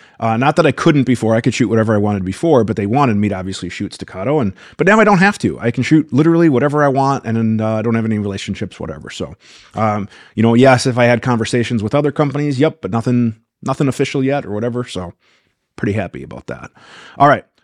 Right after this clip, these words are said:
That, uh, answers that. All right, here real quick, we gotta add a dad joke because it is a, apparently Dad Joke Tuesday. Stolen from The Last of Us.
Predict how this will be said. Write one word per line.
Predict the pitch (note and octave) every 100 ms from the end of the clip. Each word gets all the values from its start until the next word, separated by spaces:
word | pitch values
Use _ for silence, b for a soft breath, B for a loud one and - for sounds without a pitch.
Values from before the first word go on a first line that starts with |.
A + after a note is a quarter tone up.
| _ _ _ _ -
That, | C3 C3+ -
uh, | C#3+ C3 B2
answers | C3+ C3 B2 A2
that. | A2+ E2
All | D#3
right, | C3 A2
here | D#3+
real | C#3
quick, | C3+ A2+
we | A#2+
gotta | C3 A#2 A#2+
add | C3+ B2
a |
dad | A#2 B2+
joke | A2+ A2+ -
because | - B2
it | D3+
is | G3 D3
a, | B2+ - -
apparently | C#3 C#3+ B2+ A2
Dad | A#2+ A2+
Joke | A2 G#2 - _ -
Tuesday. | C3 A#2 G2 F#2 b b b b b b b b
Stolen | - - D3+ D#3+ D3
from | C#3 C3 C3
The | A#2
Last | A#2 B2 A#2 -
of | A2+ A2
Us. | A#2 G2 -